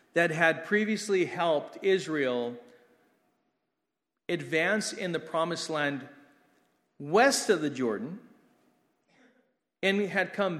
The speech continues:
back to dwell east of the Jordan are the same people who are mentioned as being unfaithful to God and were referred to as idolatrous.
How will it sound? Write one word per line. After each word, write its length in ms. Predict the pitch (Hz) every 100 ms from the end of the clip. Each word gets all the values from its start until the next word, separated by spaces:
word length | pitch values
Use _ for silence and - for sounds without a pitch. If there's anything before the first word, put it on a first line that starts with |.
| 131
back 300 | 175 202 214
to 100 | 208
dwell 500 | - 156 170 151 - - - - _
east 380 | 226 254 - 202
of 140 | 160
the 80 | 147
Jordan 500 | 123 117 92 113 165 - _ _ _ _ _ _ _ _ _ _ _ _ -
are 160 | 160 180
the 120 | 180
same 560 | - - 202 214 208
people 560 | 208 202 180 165 156 147
who 100 | 143
are 140 | 135
mentioned 440 | 135 131 139 143 135
as 140 | 117
being 360 | 123 120 120 117 - - _ _ -
unfaithful 680 | 123 123 - 107 104 - 107
to 120 | -
God 320 | 107 95 95 - _ _ _ _ _ _ _ _ _ _ _ _ _ 123
and 140 | 123
were 100 | 123
referred 580 | 123 135 127 127 156 147
to 180 | 135 117
as 260 | 107 107 - _ _ _ _ _ -
idolatrous. 920 | 110 113 110 110 107 - - -